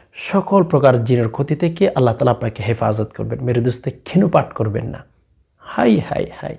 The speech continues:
হাই, কেমন পয়গম্বর, কেমন ধর্ম আমরা পেয়েছি।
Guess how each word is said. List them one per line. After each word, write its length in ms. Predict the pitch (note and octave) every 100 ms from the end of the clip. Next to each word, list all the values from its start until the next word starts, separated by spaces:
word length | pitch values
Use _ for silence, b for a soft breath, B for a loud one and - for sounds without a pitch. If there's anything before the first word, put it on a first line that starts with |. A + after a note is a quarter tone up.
| -
হাই, 120 | - _ b b b b b -
কেমন 340 | B2+ C3 B2+
পয়গম্বর, 640 | B2+ B2+ A#2 A#2+ A2 A2+ - -
কেমন 440 | - F3 F3+ C3+
ধর্ম 300 | C3+ B2+ B2
আমরা 240 | A2+ A#2+
পেয়েছি। 540 | A2+ A#2 A2+ - -